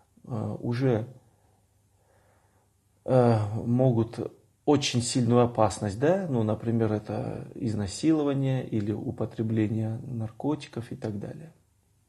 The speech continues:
Здесь уже, уже ярлык девианта навешивается.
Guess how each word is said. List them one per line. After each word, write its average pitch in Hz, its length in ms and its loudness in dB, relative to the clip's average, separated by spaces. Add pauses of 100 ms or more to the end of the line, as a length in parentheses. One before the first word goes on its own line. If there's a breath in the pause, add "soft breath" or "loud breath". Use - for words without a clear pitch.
(1300)
Здесь 131 320 -2
уже, 120 380 0 (2500 soft breath)
уже 120 480 2
ярлык 120 640 2
девианта 113 600 2
навешивается. 101 760 -8